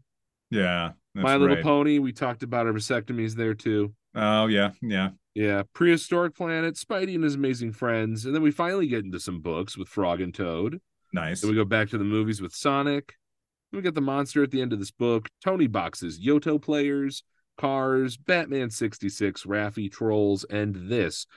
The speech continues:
Speaker 2: a retrospective episode, because why not?
Speaker 1: Why not?
Speaker 2: Why not?
Speaker 1: <laughs> We
Speaker 2: We're
Speaker 1: thought
Speaker 2: doing
Speaker 1: it'd
Speaker 2: this
Speaker 1: be
Speaker 2: for fun.
Speaker 1: fun.
Speaker 2: It sounds fun, yeah.
Speaker 1: <laughs>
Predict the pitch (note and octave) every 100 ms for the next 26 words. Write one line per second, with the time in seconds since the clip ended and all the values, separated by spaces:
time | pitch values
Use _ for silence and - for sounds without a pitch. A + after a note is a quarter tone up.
0 | - - F2+ E2 G#2 A#2+ B2+ A2 - B2+
1 | A2 G2+ F#2 E2+ F2+ - F2+ E2+ - -
2 | _ - F#2+ - G2+ F#2 E2+ - _ _
3 | _ _ _ D2+ F#2 A#2 A2 F#2+ D2+ -
4 | _ - C#3 E3 F#3+ G3+ - - - -
5 | A#3+ C4+ C#4+ B2 - D#3+ C#3+ F#3 F#3 A3+
6 | C#3 D4+ D#4 - G#3+ B3 B3+ G3 F#3+ -
7 | C3 A#2 C#3+ A#3+ B3+ G3+ E3 -